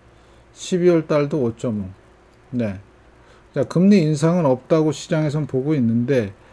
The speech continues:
그러면 이렇게 오랜 기간 동안에 왜 유지해야 되죠?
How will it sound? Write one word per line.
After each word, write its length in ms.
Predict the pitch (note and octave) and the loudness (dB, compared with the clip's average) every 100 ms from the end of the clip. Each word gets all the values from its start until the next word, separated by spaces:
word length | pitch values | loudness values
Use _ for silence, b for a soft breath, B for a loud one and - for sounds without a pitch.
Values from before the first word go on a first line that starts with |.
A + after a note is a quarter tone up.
| b b b | b b b
그러면 540 | - F3+ F3 F3+ F3 | 0 2 2 0 0
이렇게 320 | B2 E3 F#3 F3+ | 2 2 4 4
오랜 380 | C#3 D#3+ F#3 | 4 4 4
기간 380 | E3+ D#3 D#3 D3+ | 2 0 0 0
동안에 380 | C#3 C3+ C#3 D3+ | -2 -2 -2 -2
왜 240 | B2 E3+ D#3+ | 2 4 2
유지해야 560 | B2 A#2+ C3 C#3 D#3+ | -2 -4 -2 0 -2
되죠? 360 | C3 G#2 G#2 C#3+ | -2 -6 -8 -14